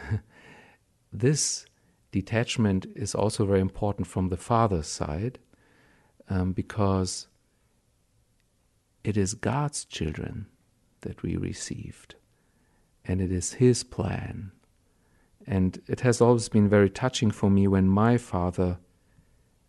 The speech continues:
uh, gave me this freedom and shared with me that he always prayed that God may lead me the way that he wants to lead me and not, not hi-, him, you know. And,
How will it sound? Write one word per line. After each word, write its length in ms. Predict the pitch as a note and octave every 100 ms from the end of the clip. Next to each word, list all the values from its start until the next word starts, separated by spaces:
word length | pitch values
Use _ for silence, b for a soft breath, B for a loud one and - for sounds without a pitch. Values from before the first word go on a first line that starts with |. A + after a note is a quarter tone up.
| -
uh, 140 | F2+ E2+
gave 320 | F#2 F#2+ -
me 100 | F#2
this 240 | F#2+ -
freedom 640 | - G2 F#2 E2 F#2+ F#2+ - _ _ _ _ _ -
and 200 | D#3+ F#2+
shared 400 | - G2 F#2 F2+ - b b b -
with 220 | F#2+ -
me 180 | G2 G2
that 200 | G2 -
he 80 | G#2+
always 380 | B2 A#2 F2+
prayed 560 | - - G#2+ F#2+ F2+ - _ _ _ _ _ _ -
that 180 | F#2+ -
God 320 | G2+ G2 G2+
may 160 | G2 F#2+
lead 240 | G2 G#2+
me 140 | G#2 F#2+
the 160 | F#2+
way 500 | F2+ F#2 F#2+ G#2 A2 - _ _ _ -
that 140 | F#2
he 460 | - - B2+ B2 A2
wants 360 | F#2+ G2 G2
to 100 | - G2+
lead 220 | G2+ F#2
me 160 | D#2+
and 140 | D#2+ E2+
not, 160 | E2+ - _ _ _ _ -
not 140 | -
hi-, 140 | - - _ _ -
him, 300 | G#2+ E2 D2
you 60 | -
know. 240 | - A2 - b b b b b _
And, 400 | - F2+ E2+ E2+